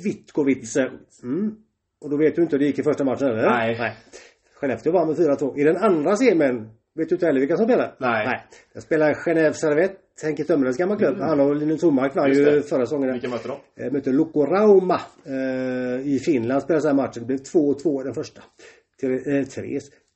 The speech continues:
Speaker 1: Theodor Lennström spelar i Genève Servette. Man har varit skadad en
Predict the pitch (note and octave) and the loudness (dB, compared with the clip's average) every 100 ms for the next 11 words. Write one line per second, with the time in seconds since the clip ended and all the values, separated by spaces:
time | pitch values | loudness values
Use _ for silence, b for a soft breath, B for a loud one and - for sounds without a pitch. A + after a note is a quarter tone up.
0 | - G3 A3+ A#3 F#3+ C#3+ D3+ D#3 B2+ - | 0 4 6 8 8 6 2 0 -2 -6
1 | B2 A2 C#3 A#2 A2+ B2+ A#2+ - B2 G#2+ | -8 -6 -6 -6 -6 -8 -8 -8 -8 -8
2 | A#2+ B2 B2+ F#3+ C3+ B2+ D#3+ | -8 -6 -2 0 2 0 -2